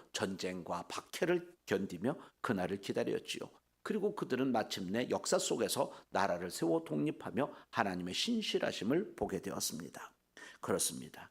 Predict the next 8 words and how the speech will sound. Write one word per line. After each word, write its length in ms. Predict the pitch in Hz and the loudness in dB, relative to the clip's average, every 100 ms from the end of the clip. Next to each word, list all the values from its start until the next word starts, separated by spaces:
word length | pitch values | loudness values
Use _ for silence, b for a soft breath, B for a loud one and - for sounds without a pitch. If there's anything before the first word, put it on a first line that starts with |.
| _ | _
하나님은요, 720 | - 120 90 85 - 98 - - _ - | -2 -2 0 -2 -2 -2 -4 -8 _ -4
약속을 460 | - - - 156 | -4 -4 -8 -8
지키시는 520 | - - - - - - | -10 -12 -10 -8 -8 -12
분이십니다. 720 | - - - - - - - _ _ _ _ _ B B B | -12 -12 -14 -16 -20 -20 -20 _ _ _ _ _ B B B
그분은 400 | - 196 202 180 | 6 8 8 8
이스라엘의 480 | 147 - 139 127 120 | 6 6 6 8 6
회복을 380 | 120 107 113 110 | 4 4 4 6
이루셨듯이 760 | 160 208 - - 90 143 175 | 6 6 4 2 0 2 0